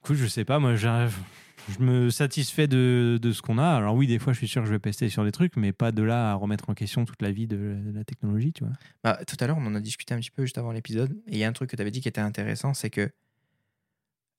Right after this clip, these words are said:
Speaker 2: les choses qu'on a aujourd'hui
Speaker 1: Je dis toujours des trucs intéressants.
Speaker 2: Ouais, je sais, je sais.
Speaker 1: <laughs>
Speaker 2: Euh, les, euh, les choses qu'on a aujourd'hui, tu disais que c'était devenu beaucoup plus abordable et grand public.
Speaker 1: Ouais, on parlait, c'est par rapport aux appareils photo. Euh, je disais que,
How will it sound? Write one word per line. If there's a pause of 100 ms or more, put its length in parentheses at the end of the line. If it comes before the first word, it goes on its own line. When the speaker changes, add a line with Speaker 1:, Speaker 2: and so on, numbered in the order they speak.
Speaker 2:
les
choses
qu'on
a
aujourd'hui (120)
Speaker 1:
Je
dis
toujours
des
trucs
intéressants.
Speaker 2:
Ouais, (200)
je
sais,
je
sais. (240)
Speaker 1:
<laughs> (320)
Speaker 2:
Euh,
les,
euh,
les
choses
qu'on
a
aujourd'hui,
tu
disais
que (200)
c'était
devenu
beaucoup
plus
abordable
et
grand
public.
Speaker 1:
Ouais, (120)
on
parlait,
c'est
par
rapport
aux
appareils
photo. (600)
Euh, (280)
je
disais
que,